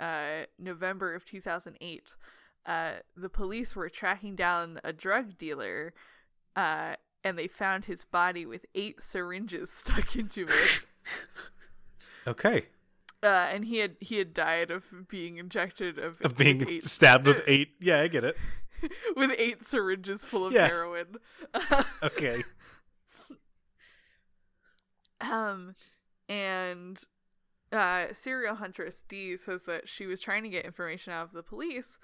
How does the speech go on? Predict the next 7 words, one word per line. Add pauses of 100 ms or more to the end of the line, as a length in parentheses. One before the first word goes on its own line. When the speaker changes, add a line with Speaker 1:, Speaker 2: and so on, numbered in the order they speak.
(500)
Speaker 1:
uh, (300)
but (320)
she
was
contacted (120)
by, (580)
uh,